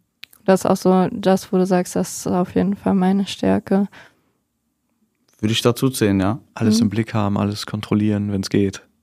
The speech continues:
Speaker 2: Ja.
Speaker 3: Und woran musst du noch arbeiten?
Speaker 2: Ähm,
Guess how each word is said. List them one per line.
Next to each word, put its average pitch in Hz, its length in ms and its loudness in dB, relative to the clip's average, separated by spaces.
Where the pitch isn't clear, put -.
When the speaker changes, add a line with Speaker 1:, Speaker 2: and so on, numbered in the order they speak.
Speaker 2:
Ja. 98 220 -2
Speaker 3:
Und 107 160 -2
woran 139 220 4
musst 139 160 -2
du - 20 0
noch 127 140 -2
arbeiten? 101 400 0
Speaker 2:
Ähm, 120 920 2